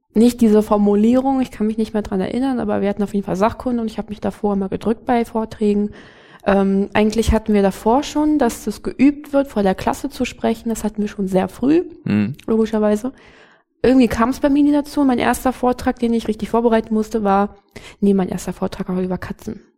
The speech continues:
Speaker 2: Ah.
Speaker 1: Über Tiger. Hab ich auch noch zu Hause Plakate von, die ich selbst gemalt hab. Über
Speaker 2: Nice.
Speaker 1: Tiger, Miezekatzen, miau, miau. Ähm, ja, aber dann
Speaker 2: Miau.
Speaker 1: irgendwann nationaler Widerstand <laughs> war auch mein M-S-A-Thema.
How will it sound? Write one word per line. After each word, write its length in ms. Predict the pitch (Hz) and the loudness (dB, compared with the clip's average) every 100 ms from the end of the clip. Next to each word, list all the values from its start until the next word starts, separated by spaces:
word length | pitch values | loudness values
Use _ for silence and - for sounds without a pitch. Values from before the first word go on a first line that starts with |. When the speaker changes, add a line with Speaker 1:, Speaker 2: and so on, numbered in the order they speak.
| _ - - | _ -18 -4
Speaker 2:
Ah. 100 | 175 | 0
Speaker 1:
Über 180 | 190 196 | 2 0
Tiger. 420 | - 208 180 180 - _ _ _ _ _ _ - | 0 2 2 -2 -12 _ _ _ _ _ _ -10
Hab 100 | - | -6
ich 100 | 208 | -4
auch 40 | 190 | -2
noch 140 | 196 | -2
zu 140 | - 214 | -2 -2
Hause 160 | 208 | -2
Plakate 520 | 208 214 208 220 220 | 0 -2 2 0 0
von, 160 | 214 214 | 0 0
die 40 | 208 | 0
ich 80 | |
selbst 240 | - 202 - | 0 -2 0
gemalt 480 | 220 220 220 233 254 | 0 2 2 0 -4
hab. 180 | 247 - - _ - - | -6 -10 -20 _ -10 -2
Über 120 | - 196 | 2 4
Speaker 2:
Nice. 180 | 190 190 _ _ _ _ | 2 -2 _ _ _ _
Speaker 1:
Tiger, 400 | - 262 262 262 - _ _ _ _ _ - | 0 2 2 -2 -6 _ _ _ _ _ -6
Miezekatzen, 580 | 233 - - 233 247 254 _ - - - | -4 -4 -6 -6 -6 -8 _ -20 -16 -8
miau, 120 | 269 | -4
miau. 220 | 277 294 285 - 277 - | -2 -2 -4 -8 -8 0
Ähm, 400 | 208 208 208 208 - - - | 2 4 2 0 -4 -8 0
ja, 180 | 196 185 | 2 4
aber 140 | 208 | 4
dann 120 | 262 | 6
Speaker 2:
Miau. 100 | 320 339 | 6 6
Speaker 1:
irgendwann 520 | 269 269 269 262 254 - - | 6 4 2 0 -4 -10 0
nationaler 680 | 226 208 - 202 208 226 | 0 0 -4 0 2 4
Widerstand 600 | 226 240 202 - 220 214 - - - - | 4 4 2 2 4 2 0 -20 -16 -6
<laughs> 340 | - 233 - | 0 0 0
war 180 | 214 196 | 0 2
auch 160 | 214 | 2
mein 140 | 214 208 | 0 0
M-S-A-Thema. 840 | 202 214 247 247 - 202 185 196 | 0 0 0 0 2 0 0 -2